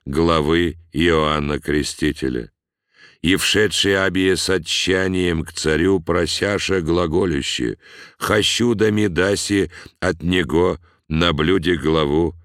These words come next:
Иоанна Крестителя". И прискорбен быв царь, клятвы же ради и за возлежащих с ним не восхоте, отрещи ей. И Абия, послав царь спекулятора,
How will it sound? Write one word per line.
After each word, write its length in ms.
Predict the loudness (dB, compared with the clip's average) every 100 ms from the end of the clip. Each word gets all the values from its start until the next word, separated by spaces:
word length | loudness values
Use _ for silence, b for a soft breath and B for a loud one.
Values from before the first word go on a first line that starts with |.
| _
Иоанна 640 | -2 0 2 2 0 -2 -4
Крестителя". 880 | -4 -4 -4 -4 -4 -2 -6 -8 -12 _ _ _ _ _ _ _ _ -2
И 100 | 0
прискорбен 1040 | 2 2 2 0 2 2 2 2 0 2
быв 240 | 2 0 -2
царь, 460 | -2 0 0 -2 B B B B
клятвы 600 | 0 2 2 0 0 0
же 200 | 2 2
ради 420 | 2 0 0 -2
и 180 | -2 -2
за 160 | 0 2
возлежащих 960 | 0 0 0 0 0 0 -2 -2 -4
с 140 | -4 -2
ним 400 | 0 0 -2 -6 B _
не 200 | 0 2
восхоте, 840 | 2 0 0 -2 -2 0 0 0 -4 _ _ _ -4
отрещи 680 | -4 -2 0 0 -2 -2 -2
ей. 500 | 0 0 -2 -4 -12 _ _ _ _ _ _ _ _
И 100 | 0
Абия, 380 | 2 2 2 0
послав 560 | 0 -2 0 -2 -2 -4
царь 420 | -2 -2 -2 -4 B B _
спекулятора, 1120 | -10 -2 0 2 2 2 0 -2 -2 -2